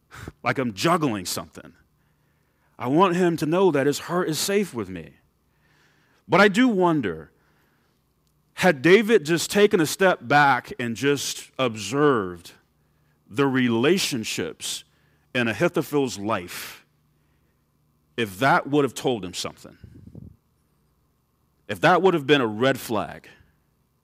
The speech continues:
At times in ministry, it is so easy to become enamored with people. There's a lot to like, there's a lot to admire about people who are just, they're gifted, they're excited, they're ready to go.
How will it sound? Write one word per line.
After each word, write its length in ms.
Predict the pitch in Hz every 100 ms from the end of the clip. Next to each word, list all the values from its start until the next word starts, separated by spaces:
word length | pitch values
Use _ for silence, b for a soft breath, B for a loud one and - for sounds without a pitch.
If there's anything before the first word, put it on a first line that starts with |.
| _ _ _ _ _ b b b b b b b
At 100 | 117
times 360 | - 170 175 160
in 100 | 151
ministry, 540 | 156 165 - 160 156
it 180 | 151 123
is 140 | 107
so 340 | - 156 160 156
easy 480 | 139 160 147 165 156
to 180 | 139
become 500 | 117 113 131 127 131 135
enamored 640 | 104 101 127 143 147 147
with 160 | 139 135
people. 480 | 139 135 135 135 127 _ _ _ _ _ _ _ _ _ _ _ _ _ _
There's 300 | 139 156 123
a 60 | 123
lot 560 | 107 110 135 170 -
to 100 | -
like, 400 | 143 131 135 143
there's 220 | - 110 101
a 60 |
lot 380 | 98 113 147 151
to 140 | 156 143
admire 600 | 113 120 127 127 127 120 _ _ _ _ _ _ _ -
about 320 | 101 101 -
people 400 | 147 160 151 131
who 200 | 123 110
are 120 | 92
just, 400 | 85 139 - - _ -
they're 100 | 98
gifted, 500 | 87 180 - 165 -
they're 140 | 95
excited, 580 | - - 160 170 165 -
they're 140 | 110
ready 280 | 110 151 147
to 100 | 120
go. 440 | 127 165 156 151